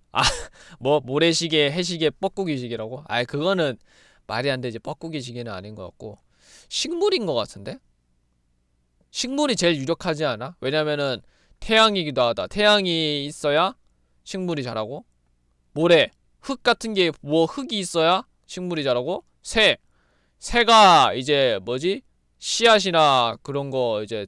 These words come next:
저-, 전해주면서 그러면서 점점 성장하는, 셋 다 연관돼 있는데 따지고 보면은.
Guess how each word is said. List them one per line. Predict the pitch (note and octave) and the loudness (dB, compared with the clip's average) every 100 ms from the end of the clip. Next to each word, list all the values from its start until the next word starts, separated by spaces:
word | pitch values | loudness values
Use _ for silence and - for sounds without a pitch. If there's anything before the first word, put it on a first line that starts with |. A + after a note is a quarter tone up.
| - | -12
저-, | - D3 | -20 -18
전해주면서 | - C3 C#3 C3 C3+ B2 A#2 | -8 -6 -4 -6 -8 -8 -10
그러면서 | - C#3+ C3 B2 | -8 -8 -8 -8
점점 | B2 B2+ C3 | -10 -8 -8
성장하는, | - F3 D#3+ B2+ A2 G#2 G2+ _ _ _ _ _ _ _ _ _ | -8 -8 -4 -4 -6 -10 -14 _ _ _ _ _ _ _ _ _
셋 | - | 0
다 | B3 | 2
연관돼 | E3 D#3 E3 D#3 | 2 0 0 0
있는데 | C3+ C3+ | -2 -4
따지고 | C#3+ D3 C#3+ | -4 -4 -6
보면은. | B2 A2 C#3+ | -8 -10 -14